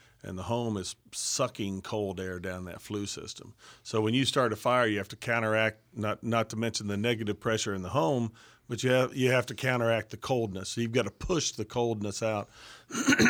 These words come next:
And those gas log starters are nice because you can start those without any wood and just let, just let that heat the flue system up. So now when you do introduce your wood, uh, you're gonna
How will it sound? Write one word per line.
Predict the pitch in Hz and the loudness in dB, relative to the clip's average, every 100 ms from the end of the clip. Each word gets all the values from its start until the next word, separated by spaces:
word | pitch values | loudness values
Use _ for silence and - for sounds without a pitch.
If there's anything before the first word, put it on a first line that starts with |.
| - 165 - | 6 2 2
And | 127 123 | 4 6
those | 120 101 | 4 4
gas | 120 127 120 | 6 6 4
log | 120 127 123 | 2 2 2
starters | - 104 98 95 | -2 -2 -2 -6
are | 95 | -4
nice | 120 147 107 - | -4 -2 -4 -6
because | - 101 | -8 -6
you | 120 | -4
can | 117 | -4
start | 104 120 110 | -2 0 0
those | 117 110 110 | 2 2 2
without | 104 104 104 | 0 -2 0
any | 117 117 | 0 0
wood | 104 113 107 95 - _ - - - - _ - | 0 0 -2 -4 -14 _ -20 -20 -20 -20 _ -6
and | 107 | -4
just | 107 110 113 | -2 -2 2
let, | 117 117 117 | 4 4 2
just | 110 120 - | -2 0 2
let | 120 113 | 2 2
that | 127 123 104 | 4 2 2
heat | 131 123 | 0 0
the | - | -4
flue | - 151 175 | -4 2 4
system | 147 123 - 110 | 4 0 -2 2
up. | 110 110 | 4 4
So | - 110 | 2 2
now | 113 123 123 | 4 6 6
when | 120 | 4
you | 110 | 0
do | 107 135 151 | 0 2 4
introduce | 131 120 110 117 107 | 4 2 2 2 0
your | 110 | -2
wood, | 101 107 107 107 - - - - | 0 2 2 0 -8 -20 -20 -6
uh, | - 107 101 104 | 0 2 2 0
you're | 110 110 | -2 0
gonna | 110 101 98 | 2 0 -2